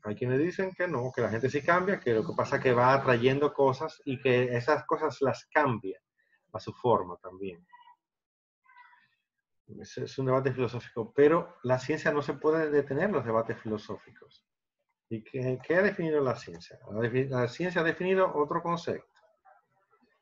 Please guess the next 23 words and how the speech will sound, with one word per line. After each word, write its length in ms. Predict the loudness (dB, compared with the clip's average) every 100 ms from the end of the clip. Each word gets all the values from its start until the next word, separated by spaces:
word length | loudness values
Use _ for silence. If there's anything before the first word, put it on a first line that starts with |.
| _ _ _ _
que 220 | 0 2
es 260 | 0 -6 -20 _ _ _
imprescindible 1000 | -6 -2 -2 0 0 2 2 2 -2 -4 -10 _ _ _ 4
para 420 | 6 6 4 -2 _ _
dar 340 | 2 4 4 2
esta 200 | 0 -2
explicación 680 | -2 2 2 4 2 4
como 240 | 0 0 2
modelo 420 | 4 4 6 6
de 80 | 4
la 100 | 2
realidad 500 | 0 0 0 -2 -6
que 80 | -6
nosotros 180 | -4 -2
estamos 260 | 0 2
intentando 360 | 2 2 2 4
dar. 240 | 2 0 -2
Por 120 | -4
supuesto, 560 | -4 -2 2 2 0 -6
no 80 | -4
es 60 |
una 120 | -2
explicación 840 | -2 -2 -4 -2 -2 0 0 0